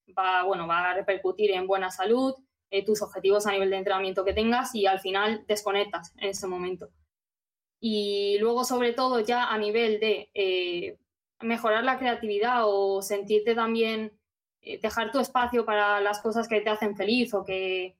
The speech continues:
o que te ayudan a ti a nivel de persona, pues normalmente a mí me encanta ir a ver el atardecer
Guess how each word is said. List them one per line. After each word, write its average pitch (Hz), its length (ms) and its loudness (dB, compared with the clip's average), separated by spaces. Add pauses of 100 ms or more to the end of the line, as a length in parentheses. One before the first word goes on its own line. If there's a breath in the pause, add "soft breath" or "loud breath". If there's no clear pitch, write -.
(360)
o 208 120 -2
que 202 140 -4
te 208 80 -2
ayudan 220 340 2
a 214 120 0
ti 226 100 0
a 208 80 0
nivel 208 220 2
de 208 80 4
persona, 226 420 0
pues 202 220 0
normalmente 208 480 2
a - 20 2
mí 226 80 0
me 226 80 0
encanta 220 260 -2
ir 208 140 4
a 208 40 4
ver 208 100 2
el 202 100 2
atardecer 202 600 -2